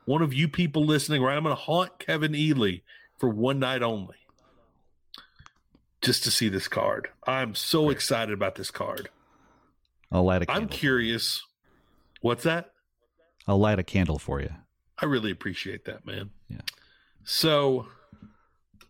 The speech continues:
Speaker 1: one curiosity for me is the best match of that card last year, of the best card of the year, was Orange
Speaker 2: Mm-hmm.
Speaker 1: Cassidy.
Speaker 2: Yes. <laughs>
Speaker 1: And I'm wondering,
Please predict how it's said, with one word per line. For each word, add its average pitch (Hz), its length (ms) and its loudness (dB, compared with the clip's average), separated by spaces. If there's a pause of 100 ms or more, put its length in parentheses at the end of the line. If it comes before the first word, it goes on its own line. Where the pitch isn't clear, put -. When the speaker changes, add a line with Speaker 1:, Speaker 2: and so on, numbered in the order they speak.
(220)
Speaker 1:
one 202 320 2
curiosity 117 800 0
for 107 140 -6
me 104 260 0
is - 580 -6 (2000)
the 117 180 0
best 139 420 -2
match 135 340 -2
of 113 100 -4
that 110 180 -2
card 160 320 0
last 95 300 -4
year, 101 160 0
of 107 180 -2
the 113 80 0
best 135 300 -2
card 160 260 0
of 143 60 -4
the 143 100 0
year, 143 360 4 (640)
was 110 120 2
Orange 123 260 2
Speaker 2:
Mm-hmm. 101 100 -4
Speaker 1:
Cassidy. - 500 -4 (1040)
Speaker 2:
Yes. 123 480 0
<laughs> - 40 -20 (540)
Speaker 1:
And 131 560 0
I'm 180 240 2
wondering, 113 920 0